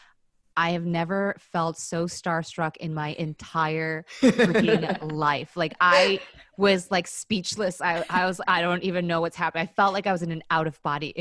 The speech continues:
Speaker 2: Yes.
Speaker 1: experience. <laughs> Yeah.
Speaker 2: <laughs> All right. My last question. What is the, uh, most important or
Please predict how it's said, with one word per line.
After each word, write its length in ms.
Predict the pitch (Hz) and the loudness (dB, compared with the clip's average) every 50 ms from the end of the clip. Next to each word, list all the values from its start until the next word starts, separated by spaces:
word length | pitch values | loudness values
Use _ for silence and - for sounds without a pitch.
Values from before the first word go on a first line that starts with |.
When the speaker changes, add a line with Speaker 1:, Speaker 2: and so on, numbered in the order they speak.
| 165 - | -8 -4
Speaker 2:
Yes. 580 | 190 180 190 190 202 196 202 202 190 - - - - 165 - - | -2 2 4 4 4 6 4 4 4 2 0 -2 -4 0 4 4
Speaker 1:
experience. 680 | 349 - - 427 - - 214 240 - - - - - - | 4 6 6 4 4 4 4 2 2 2 0 -2 -6 -10
<laughs> 60 | - _ _ _ _ _ _ - - | -16 _ _ _ _ _ _ -6 -2
Yeah. 260 | - 392 370 330 277 - | 0 0 2 0 0 -2
Speaker 2:
<laughs> 1120 | 165 165 415 440 440 453 453 427 415 381 339 - - 285 285 277 277 277 269 262 254 226 - | 0 2 4 4 6 4 4 0 -2 -6 -12 -12 -10 -8 -6 -4 -2 -2 -2 -2 -4 -4 0
All 120 | 120 127 | 2 2
right. 200 | 123 113 104 - | 4 4 2 2
My 160 | 113 123 135 | 0 0 0
last 280 | 139 147 156 160 - - | 2 2 2 0 -2 -4
question. 720 | - 170 135 131 131 - - 131 123 117 120 135 151 147 - | -2 -2 -2 -2 -2 -6 -6 -4 -4 -2 -2 -4 -6 -8 -8
What 160 | 139 151 170 | -6 -6 -4
is 140 | 190 180 - | -4 -6 -6
the, 520 | 180 156 156 147 139 139 135 127 131 131 - - _ _ _ _ - | -4 -4 -2 -2 -2 -2 -4 -4 -6 -8 -12 -20 _ _ _ _ -8
uh, 80 | - 117 | -6 -2
most 340 | 135 160 190 226 247 - - | 0 2 2 2 0 -2 -4
important 560 | 226 208 - 214 196 185 175 180 180 175 - - | -4 -4 -4 0 2 2 2 2 0 -2 -4 -2
or 320 | 131 135 135 135 135 123 | 0 0 2 2 2 0